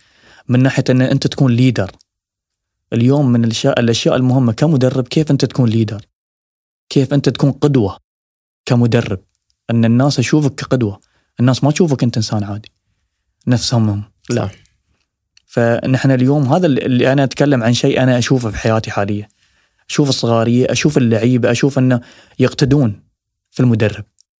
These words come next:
Speaker 1: فاليوم المدرب قدوة. فالأطفاء يعني علمتني وايد أشياء. كيف ال-، ال-، الضغوطات أنت كيف تسوي control عليها.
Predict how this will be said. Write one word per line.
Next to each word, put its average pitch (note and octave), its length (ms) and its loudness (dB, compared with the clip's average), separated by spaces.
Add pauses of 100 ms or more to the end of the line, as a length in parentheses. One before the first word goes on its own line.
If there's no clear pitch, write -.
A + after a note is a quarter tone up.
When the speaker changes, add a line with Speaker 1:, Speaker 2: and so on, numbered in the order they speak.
(380)
Speaker 1:
فاليوم C3+ 400 0
المدرب C3 360 0
قدوة. G#2 360 -6 (1600)
فالأطفاء B2 720 -2
يعني A#2 400 0
علمتني B2+ 540 2
وايد A#2 520 0
أشياء. G#2+ 360 -8 (360)
كيف C3+ 240 -2
ال-، A2 280 -2
ال-، G#2 100 -4 (280)
الضغوطات A#2+ 540 0
أنت C3 140 0
كيف B2+ 240 0
تسوي B2+ 220 0
control A#2 380 0
عليها. G2+ 320 -6